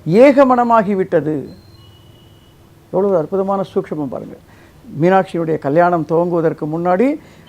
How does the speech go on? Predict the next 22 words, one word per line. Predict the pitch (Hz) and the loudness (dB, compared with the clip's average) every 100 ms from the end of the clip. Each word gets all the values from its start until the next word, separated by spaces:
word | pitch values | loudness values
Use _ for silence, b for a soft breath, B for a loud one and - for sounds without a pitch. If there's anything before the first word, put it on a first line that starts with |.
| - | -10
அந்த | 151 143 | -4 -2
தேவதை | 135 185 190 180 | 0 0 0 -2
சொன்ன, | 156 165 175 | -2 -4 -2
இந்த | 165 143 | -2 -2
உலகத்துக்கு | 151 214 254 - 226 | 2 4 4 0 -8
சொல்ல | 208 196 190 | -4 0 0
வந்த | 180 151 - | -2 -4 -6
சூக்ஷமம் | 196 - 170 147 | -6 -6 -4 -4
என்ன, | 151 147 | -2 -2
ரகசியம் | 135 185 190 190 160 | -2 -4 -4 -4 -2
என்ன, | 156 170 151 B B | 0 -2 -4 B B
சித்தர்கள் | - 170 220 220 202 | -8 2 4 4 2
சொன்ன | - 190 180 | 0 0 0
அற்புதம் | 202 - 285 262 | 0 0 2 2
என்ன? | 196 202 185 b b b | 2 -2 -4 b b b
சித்திரை | - 175 247 240 214 | -10 -2 0 2 0
திருவிழா | 226 226 220 220 214 | -2 0 2 2 2
கதை | 214 190 247 240 | 2 4 6 4
வந்து | 233 214 220 196 | 0 -2 0 4
உறங்குவதற்கான | 254 277 277 262 254 247 233 214 | 4 4 2 4 2 2 0 0
கதை | 208 190 196 | 0 0 2
அல்ல, | 185 175 165 | 2 2 2